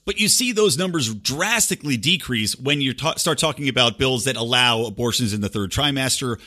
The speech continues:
or abortions, you know, like the, that psychopath Northam in Virginia was talking about, where you basically have the baby and you keep the baby very comfortable, but then, you know, you go and you sell it to a medical company that dissects the thing and they kill it, uh,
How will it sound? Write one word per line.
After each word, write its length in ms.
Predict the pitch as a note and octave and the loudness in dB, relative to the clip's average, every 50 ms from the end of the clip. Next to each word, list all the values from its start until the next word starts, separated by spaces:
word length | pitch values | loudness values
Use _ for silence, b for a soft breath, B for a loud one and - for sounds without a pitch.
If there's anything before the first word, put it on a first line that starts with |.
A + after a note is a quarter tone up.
| B B B | B B B
or 140 | A2+ A#2 A2 | -4 -2 -2
abortions, 560 | F#2 D#2+ B2+ C3 B2 - C3+ A#2+ G#2+ F#2+ C3+ | -2 -2 -2 -2 -2 -2 -4 -4 -2 0 0
you 60 | C3 | 0
know, 60 | A2 | 0
like 140 | G#2+ G2+ - | -2 -2 -4
the, 120 | A2+ G#2+ - - | -6 -8 -8 -10
that 260 | - - G2 - - - | -10 -10 -10 -10 -8 -4
psychopath 1120 | - - - - - - - G#3 G3+ - - - - - - G2+ F#2 F#2+ G2+ - - b b b b b b | -4 0 0 2 2 4 4 2 2 0 -2 -4 -4 -6 -6 -6 -10 -12 -14 -14 -16 b b b b b b
Northam 380 | A#2 C3 C#3+ D3+ - C#3+ B2 | -4 -4 -2 -2 -2 -2 -4
in 60 | A2 G2 | -2 -2
Virginia 420 | G2+ G2 - - D#3 E3 D#3 D3+ | -4 -2 2 2 4 4 4 2
was 120 | D3 B2+ | 0 -2
talking 260 | - D#3+ D3 C3 - D3 | -2 -2 -2 -2 -4 -4
about, 240 | G#2+ C3+ C3 B2 | -2 -2 -2 -2
where 80 | A#2+ A#2+ | -2 -6
you 80 | A2+ G2 | -6 -4
basically 340 | B2+ D3 C#3+ - - B2 | -2 -4 -4 -2 -4 -4
have 280 | A2+ A#2 D#3+ F#3 F3+ C#3 | -2 0 0 2 2 0
the 80 | C#3 A2+ | 0 0
baby 300 | C3+ E3 G3 G#3 D#3 B2 | 2 4 4 4 4 0
and 100 | G2+ F#2 | -2 -4
you 60 | F#2+ | -6
keep 200 | - A#2 - - | -6 -8 -6 -6
the 80 | - | -6
baby 240 | - G2+ B2+ B2+ G#2+ | 0 0 2 2 2
very 220 | F2 F2+ A#2 C#3+ C3+ | -2 -2 -6 -10 -6
comfortable, 520 | - E3+ A3 - - G2 F#2 F#2 F2+ B B B B | -6 -6 -4 -4 -6 -6 -6 -6 -6 B B B B
but 120 | - B2+ - | -8 -2 2
then, 340 | F3 E3+ D#3 C#3 B2+ - _ _ _ _ _ _ - | 2 2 2 0 -6 -12 _ _ _ _ _ _ -2
you 80 | D#3+ | 0
know, 60 | C#3 A#2 | 0 2
you 180 | A2 A#2+ A#2+ | 0 0 0
go 160 | - C3+ A#2+ | 0 -2 -2
and 80 | A2+ A2 | -2 -2
you 60 | G#2+ | -2
sell 280 | - - C#3 A#2 G#2 G2+ | -2 0 0 0 0 0
it 80 | - | -2
to 80 | - B2 | -2 -4
a 40 | A2+ | 0
medical 280 | B2 D#3+ E3 C#3 B2+ | 2 2 0 0 -2
company 300 | G#2 - B2+ G#2+ A#2+ A#2+ G#2 | -4 -4 -4 -4 -4 -4 -4
that 160 | A2 G2+ B2+ | -4 -4 -2
dissects 440 | A#2+ G#2+ G#2+ - - A#2 - - - | -4 -4 -2 0 0 0 -2 -4 -8
the 80 | A#2+ | -10
thing 260 | - - A#2+ A2 G2+ G#2 | -8 -6 -6 -4 -4 -4
and 100 | G2 G2 | -4 -6
they 60 | F#2+ | -6
kill 260 | - - A#2 G2+ G2 | -6 -6 -6 -6 -6
it, 100 | F#2+ - B B B B B B | -6 -8 B B B B B B
uh, 220 | - G2 F#2+ G2 | -10 -8 -8 -8